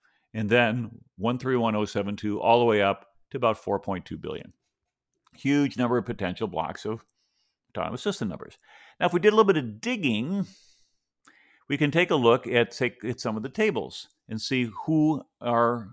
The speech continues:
arranging those and who owns them and who sets them out, et cetera.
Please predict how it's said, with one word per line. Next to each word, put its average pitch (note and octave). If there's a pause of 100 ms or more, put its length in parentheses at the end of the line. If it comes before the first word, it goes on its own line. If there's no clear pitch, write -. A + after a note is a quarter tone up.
(120)
arranging A2+
those A2
and A2
who B2+
owns G#2
them B2
and G2+ (320)
who C#3
sets B2+
them A#2
out, F#2+
et -
cetera. E3+